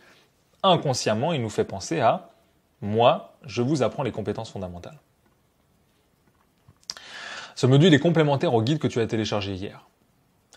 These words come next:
J'y confie la première compétence fondamentale, donc c'est ce qu'on veut, c'est ce qu'il souhaite, c'est son intention, que n'importe quel coach peut de-, devrait, pardon, absolument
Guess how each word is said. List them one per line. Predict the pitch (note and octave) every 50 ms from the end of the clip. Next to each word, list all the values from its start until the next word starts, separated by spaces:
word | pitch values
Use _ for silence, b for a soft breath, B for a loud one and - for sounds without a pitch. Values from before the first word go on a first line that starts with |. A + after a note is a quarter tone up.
| B B B B B B B B
J'y | - G#2+ B2+
confie | C3 D#3+ D3+ B2 - D3+ D3 C#3+ - -
la | G#2 G2
première | - - - D3+ D#3 E3 E3 D#3
compétence | - - B2+ - B2 - A2+ G#2+ -
fondamentale, | - - G#2+ F#2+ F2+ E2+ E2+ - - G#3+ D3+ F#2+ - _ _ _ _ b b b b b b b b -
donc | F#2 -
c'est | - - - -
ce | - -
qu'on | - G#2 F#2
veut, | F#2 A#2+ F3 G3
c'est | F#3 - G#2+
ce | -
qu'il | - - G2+
souhaite, | - - - F3+ F3
c'est | - A2+
son | - - G2+ G2+
intention, | G#2 G2+ - G2 F#2 - - D#3+ F#3 - B B B B B B B B B
que | - C#3
n'importe | C3+ D3 F3 G#3 G3 - - F#3+ F3+ D#3 - D3+ B2+
quel | - B2 A2+ G#2+
coach | A2 - C#3+ D3+ - -
peut | - - A#2+
de-, | G2+ F#2+ - - - _ _ _ _ _ _ _ _
devrait, | - A#2 A2 C3+ D3+ C#3+ C#3+ A#2+ C#3 C#3+ D3+
pardon, | - - G#2 G2 G2 A2 - -
absolument | - - - - - - D3+ D#3 D3+ C#3 C3 B2 G#2+ G2 - -